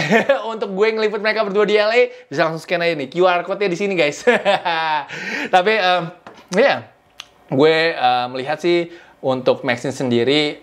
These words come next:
untuk di Big West, mungkin memang Hawaii mungkin yang bagus. Kalau nggak salah satu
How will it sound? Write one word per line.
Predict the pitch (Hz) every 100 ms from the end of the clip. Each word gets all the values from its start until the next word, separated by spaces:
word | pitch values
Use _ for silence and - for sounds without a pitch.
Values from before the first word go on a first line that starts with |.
| _
untuk | - 123 123
di |
Big | 120 123 120
West, | 151 156 165 -
mungkin | 156 160
memang | 202 165 151
Hawaii | 151 127 127 135 139 127
mungkin | 120 120
yang | 117 113
bagus. | 110 110 117
Kalau | 127 113
nggak | 139
salah |
satu | 147